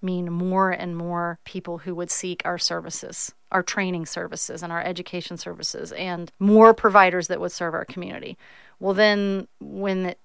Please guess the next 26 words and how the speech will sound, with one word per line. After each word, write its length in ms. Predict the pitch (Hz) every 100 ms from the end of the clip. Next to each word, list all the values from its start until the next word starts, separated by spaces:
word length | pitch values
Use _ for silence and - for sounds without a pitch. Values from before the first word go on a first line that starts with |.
| _
was 180 | 196 175
clear 260 | - 262
that 160 | 233 196
wasn't 220 | 202 190
gonna 140 | 185 180
happen, 520 | 214 214 196 175 175
we 120 | 180
were 180 | 175 170
afraid 520 | 165 - 208 196 175
that 220 | 170 170 - _ _ _ _
people 260 | - 190 190
wouldn't 320 | 226 269 - _ _
s-, 160 | - -
reach 240 | 214 202
out 200 | 269 -
to 120 | -
us, 140 | - -
but 220 | 202 190 _ _ _ _
almost 300 | 233 254 269
the 80 | 214
opposite 420 | 202 247 202 - -
happened. 380 | 156 - 190 202 -
I 80 | 190
think 220 | - 208
people 300 | - 208 190
realize 560 | 180 220 214 185 185